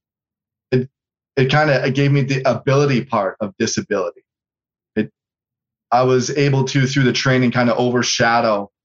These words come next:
uh, my congenital, my congenital defect in a way. Um, and I mean, it's always gonna be there, but I was able to kinda balance it out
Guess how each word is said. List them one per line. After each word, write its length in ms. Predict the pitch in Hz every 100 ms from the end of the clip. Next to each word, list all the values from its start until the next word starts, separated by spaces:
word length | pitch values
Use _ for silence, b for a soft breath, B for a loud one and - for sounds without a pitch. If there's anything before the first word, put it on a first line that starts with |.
| _ _ _ _ _ _ 107
uh, 280 | 107 104
my 240 | 104 113 117
congenital, 800 | 127 110 123 123 120 104 95 - _ -
my 100 | 110
congenital 540 | 117 117 127 120 104
defect 520 | 90 113 113 92 78 - _ _ _ _ _ _ _
in 80 | 107
a 60 | 101
way. 340 | 95 87 73 _ _ _ _ _ -
Um, 260 | 104 107
and 120 | 127 135
I 80 |
mean, 160 | 139 127
it's 100 | 123
always 300 | 160 143 135
gonna 200 | 139 123
be 100 | 107
there, 360 | 117 123 117 110
but 280 | 113 113 _ _ -
I 40 |
was 120 | 123
able 140 | 190 143
to 60 |
kinda 220 | 135 139
balance 380 | 107 127 131 123
it 60 | 104
out 280 | 101 -